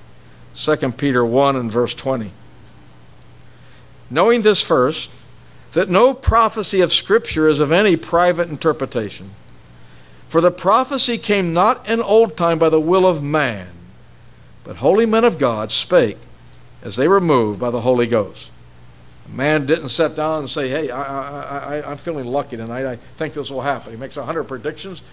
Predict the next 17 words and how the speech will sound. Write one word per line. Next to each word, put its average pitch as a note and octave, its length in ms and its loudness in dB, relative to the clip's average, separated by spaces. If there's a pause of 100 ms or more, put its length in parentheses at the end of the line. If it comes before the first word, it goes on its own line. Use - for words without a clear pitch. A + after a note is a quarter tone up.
(100)
and A#2+ 100 -18
he B2 60 -16
hits C#3+ 180 -12
one C3+ 240 -6
of A2+ 120 -10
them, G#2 180 -18
you G#2+ 40 -18
know. A#2 200 -16 (300)
That's - 120 -16
not D#3 180 -10
biblical A#2+ 360 -10
prophecy. - 480 -20 (380)
It's - 100 -20
a B2 60 -16
hundred D3+ 180 -10
percent B2+ 320 -10
accurate. B2 480 -16